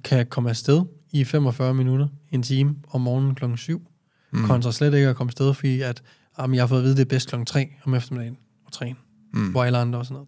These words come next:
Speaker 1: træne. Men, øh, du, øh, du har altid lidt for meget arbejde, og du skal lige hente dine børn, så du kommer faktisk slet ikke afsted.
Speaker 2: Mm.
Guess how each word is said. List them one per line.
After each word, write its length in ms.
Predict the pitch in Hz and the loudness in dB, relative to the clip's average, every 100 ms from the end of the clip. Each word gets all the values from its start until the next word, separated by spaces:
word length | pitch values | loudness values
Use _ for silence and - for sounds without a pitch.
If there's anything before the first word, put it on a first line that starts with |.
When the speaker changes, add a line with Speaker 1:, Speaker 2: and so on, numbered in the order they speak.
| - | -20
Speaker 1:
træne. 140 | 131 135 _ _ _ _ - - - _ | -20 -20 _ _ _ _ -20 -20 -20 _
Men, 300 | 135 127 120 | 4 4 4
øh, 300 | 117 113 113 123 _ _ _ _ _ _ - | 2 0 -4 -10 _ _ _ _ _ _ -4
du, 240 | 123 123 | 0 0
øh, 320 | 117 117 120 120 | 0 -2 -6 -2
du 60 | |
har 100 | 127 | 2
altid 180 | 131 127 | 2 4
lidt 140 | 135 139 | 4 2
for 80 | 123 | 2
meget 160 | 120 120 | 2 0
arbejde, 320 | 127 131 120 120 - _ _ _ _ | 2 2 0 -4 -12 _ _ _ _
og 100 | 127 | -2
du 60 | |
skal 140 | 117 135 | 0 2
lige 80 | 127 | 4
hente 140 | 135 | 2
dine 140 | 123 | 0
børn, 260 | 123 131 123 | 0 0 -2
så 100 | 127 | -6
du 80 | 127 - - | -10 -12 -4
kommer 180 | 127 120 | -2 0
faktisk 200 | 123 123 | 0 2
slet 120 | 127 | 2
ikke 80 | 123 | 0
afsted. 280 | 120 131 135 - _ - | -2 -2 -2 -4 _ -2
Speaker 2:
Mm. 260 | 120 92 | 0 0